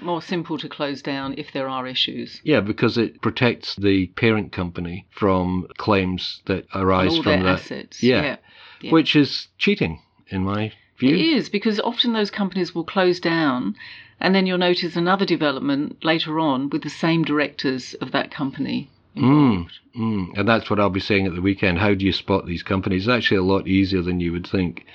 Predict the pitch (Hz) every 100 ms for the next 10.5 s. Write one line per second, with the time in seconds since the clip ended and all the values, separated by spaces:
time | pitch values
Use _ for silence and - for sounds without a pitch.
0 | - 185 170 92 87 87 - 92 104 98
1 | 92 92 85 85 87 85 - - - 381
2 | 349 - - - - - 269 311 403 392
3 | 254 - 233 220 208 185 - 196 226 240
4 | - 139 131 160 190 - - 226 175 151
5 | 139 156 - 143 139 147 135 - 156 151
6 | 139 - - 147 160 156 151 - - 170
7 | 160 _ - 151 151 - - 208 196 -
8 | - - 139 127 113 120 120 110 101 -
9 | _ _ _ 110 117 120 117 101 90 98
10 | - 107 107 104 -